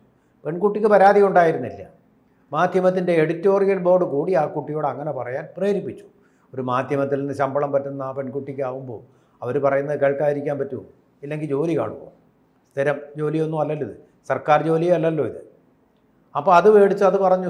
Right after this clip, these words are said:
സുരേഷ് ഗോപി എന്നെ പീഡിപ്പിച്ചു എന്നുള്ള തരത്തിൽ പറയേണ്ടി വന്നു. അതിനെ ഓർമ്മിപ്പിക്കാൻ വേണ്ടിയായിരിക്കും കൂടെ അദ്ദേഹത്തിന് ഉമ്മ കൊടുക്കുന്ന സ്വഭാവമുണ്ടെന്ന്. ഹേ മനുഷ്യ,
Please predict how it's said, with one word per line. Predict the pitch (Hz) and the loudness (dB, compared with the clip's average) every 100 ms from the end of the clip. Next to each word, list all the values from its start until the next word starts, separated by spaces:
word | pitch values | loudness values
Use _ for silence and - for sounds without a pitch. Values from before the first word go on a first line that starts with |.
| 175 | -4
സുരേഷ് | 165 160 165 | -4 -2 -2
ഗോപി | 160 156 | -2 -4
എന്നെ | 151 151 | -4 -6
പീഡിപ്പിച്ചു | 143 143 135 - 131 | -6 -6 -8 -12 -12
എന്നുള്ള | 117 113 117 - | -10 -12 -12 -10
തരത്തിൽ | 107 117 - | -12 -12 -16
പറയേണ്ടി | 104 95 95 90 87 | -16 -16 -20 -20 -20
വന്നു. | 82 92 98 _ _ _ _ _ _ _ _ _ - | -20 -20 -20 _ _ _ _ _ _ _ _ _ -10
അതിനെ | 165 196 196 196 190 - _ _ _ _ _ _ _ _ _ _ _ _ _ | -4 -2 0 -2 -8 -18 _ _ _ _ _ _ _ _ _ _ _ _ _
ഓർമ്മിപ്പിക്കാൻ | 147 175 180 180 175 175 160 | -2 0 2 0 0 0 0
വേണ്ടിയായിരിക്കും | 147 143 131 123 107 110 - - _ _ - | 0 4 4 2 -4 -12 -14 -20 _ _ -4
കൂടെ | 135 147 - - 135 | -2 -2 -4 -12 -6
അദ്ദേഹത്തിന് | 147 147 147 135 | -2 0 -2 -6
ഉമ്മ | 139 165 | -4 -4
കൊടുക്കുന്ന | 156 123 123 110 | -4 -4 -8 -12
സ്വഭാവമുണ്ടെന്ന്. | 110 107 104 98 90 - _ _ _ _ _ _ _ _ _ _ _ _ _ _ _ _ _ - | -12 -10 -10 -12 -20 -20 _ _ _ _ _ _ _ _ _ _ _ _ _ _ _ _ _ -8
ഹേ | 139 156 | -6 -6
മനുഷ്യ, | 127 120 160 | -8 -8 -6